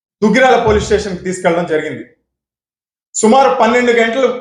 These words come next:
మధ్యాహ్నం పన్నెండు గంటలకి దుగ్గిరాల పోలీస్ స్టేషన్కి చేరగా అక్కడి నుంచి సాయంత్రం ఆరు గంటల దాకా కూడా వాళ్ళని అదే పోలీస్ స్టేషన్లో నిర్బంధించారు కారణం చెప్పకుండా.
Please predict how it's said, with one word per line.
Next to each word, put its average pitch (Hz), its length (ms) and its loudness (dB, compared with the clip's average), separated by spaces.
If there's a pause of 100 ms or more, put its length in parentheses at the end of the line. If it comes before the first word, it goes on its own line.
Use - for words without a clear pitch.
మధ్యాహ్నం 247 500 0
పన్నెండు 220 280 0
గంటలకి 220 480 -2 (420)
దుగ్గిరాల 233 320 2 (120)
పోలీస్ 220 180 -2
స్టేషన్కి 202 480 -4
చేరగా 202 360 4 (480)
అక్కడి 233 360 0
నుంచి 226 320 -2 (1160)
సాయంత్రం 214 600 0 (300)
ఆరు 190 320 2
గంటల 220 240 -2
దాకా 220 260 0
కూడా 202 180 4 (420)
వాళ్ళని 175 340 0 (280)
అదే 175 180 2 (120)
పోలీస్ 214 240 2
స్టేషన్లో 202 460 0 (320)
నిర్బంధించారు 170 640 -2 (1000)
కారణం 180 340 2
చెప్పకుండా. 123 380 -4